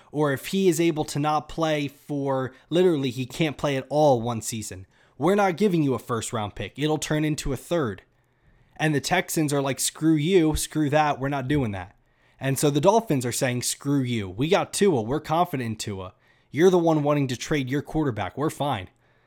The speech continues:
So that's the situation the way it is now, okay? I talked about that on the podcast. I've brought it up millions of times. The Dolphins are interested in Watson.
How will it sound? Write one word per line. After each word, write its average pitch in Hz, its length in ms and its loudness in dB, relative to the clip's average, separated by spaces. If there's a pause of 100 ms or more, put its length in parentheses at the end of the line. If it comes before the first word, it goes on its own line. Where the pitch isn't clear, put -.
(360)
So 139 640 0
that's 156 360 0
the 196 120 2
situation 160 680 2
the 139 60 0
way 127 160 0
it 123 80 -2
is 120 120 -2
now, 127 260 -2
okay? 120 260 -4
I 131 100 0
talked 143 320 -2
about 127 240 -2
that 123 80 -6
on 117 100 -6
the 117 60 -6
podcast. 117 640 -4
I've 113 240 -6
brought 139 260 0
it 151 80 0
up 139 240 -4 (300)
millions 147 440 0
of 170 120 -2
times. 147 520 2 (300)
The 131 80 -2
Dolphins 139 480 0
are 170 100 0
interested 170 500 0
in 165 140 2
Watson. 143 520 0